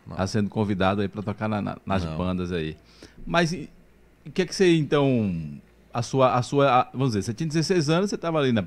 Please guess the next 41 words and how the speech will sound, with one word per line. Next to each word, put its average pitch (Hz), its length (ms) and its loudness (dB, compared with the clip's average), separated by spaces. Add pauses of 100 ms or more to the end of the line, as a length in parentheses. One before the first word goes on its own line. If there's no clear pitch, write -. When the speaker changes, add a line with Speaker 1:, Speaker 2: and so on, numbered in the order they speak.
(640)
Speaker 2:
não 110 120 -2
era 123 160 2
jovem, 92 400 0
era 101 80 2
adolescente, 104 640 0
dezesseis 98 360 0
anos, 139 320 -2
Speaker 1:
Adolescente, - 240 -14
é. - 40 -14
Speaker 2:
né? 127 240 -2
Era 120 160 0
adolescente. 117 760 0 (340)
Então, 147 320 0 (100)
a, - 140 -2
nesse, 160 280 0
nesse 196 260 6
momento 190 320 6
é 196 60 2
que 175 40 -8
já 202 140 2
nasceu, 190 300 2
já 185 60 2
despertou, 175 440 -2
dizendo, 143 260 0
"É 120 60 2
isso 135 80 -4
que 156 80 -4
eu 139 60 -4
quero 147 160 -2
pra 147 140 -2
minha 135 180 4
vida, 120 420 2 (340)
eu - 100 -8
quero 117 200 0
ser 117 140 0
artista, 117 480 -2
quero 110 160 -2
ser 110 160 -2
cantor", 135 600 0
ou 110 400 2
não? 90 360 0